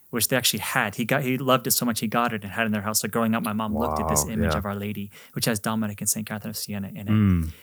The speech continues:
Speaker 1: And they talked about Padre Pio, beca-, or he talked about Padre Pio because he, because he was, um,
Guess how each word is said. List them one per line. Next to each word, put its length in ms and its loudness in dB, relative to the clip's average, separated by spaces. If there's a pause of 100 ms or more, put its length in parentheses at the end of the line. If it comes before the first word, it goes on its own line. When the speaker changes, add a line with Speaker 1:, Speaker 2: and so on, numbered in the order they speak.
(120)
Speaker 1:
And 120 4
they 40 8
talked 260 0
about 280 0 (340)
Padre 240 0
Pio, 200 6
beca-, 320 -2
or 100 -2
he 180 2
talked 260 -2
about 220 -4
Padre 300 -2
Pio 340 0 (480)
because 720 2 (420)
he, 640 -4 (2500)
because 460 4 (100)
he 640 -2 (340)
was, 680 2 (120)
um, 460 -2